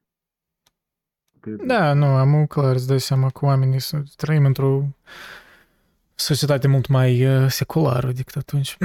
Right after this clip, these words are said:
Speaker 2: <clears throat> Deși și până amu, știu că în Orla-, Irlanda au rămas mai, mai degrabă, ok, poate nu partea asta religioasă atât de mult, dar oricum, disputa asta, știi, tensiunea asta între Anglia,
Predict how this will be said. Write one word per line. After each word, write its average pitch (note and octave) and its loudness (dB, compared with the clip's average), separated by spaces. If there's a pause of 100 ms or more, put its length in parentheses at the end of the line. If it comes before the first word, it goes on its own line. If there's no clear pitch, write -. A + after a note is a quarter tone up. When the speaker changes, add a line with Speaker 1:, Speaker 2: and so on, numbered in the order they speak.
(260)
Speaker 2:
<clears throat> D#3+ 4
Deși C#3+ 2
și E3 -4
până F3 2
amu, C3 2
știu - -10
că - -12
în C3 0
Orla-, C3 0
Irlanda C#3 2
au C3+ 2
rămas C3+ 0
mai, C3+ 2
mai C3 2
degrabă, C3 2
ok, B2+ 0
poate C3 -2
nu C3+ 2
partea B2+ -6
asta - -10
religioasă C#3 -2
atât D#3+ -2
de D3+ -2
mult, D#3+ 2
dar C3 -2 (640)
oricum, B2+ 0
disputa C3 -4
asta, C3 -6
știi, - -10 (800)
tensiunea C3 0
asta C3 -4
între C3 -2
Anglia, C3+ 0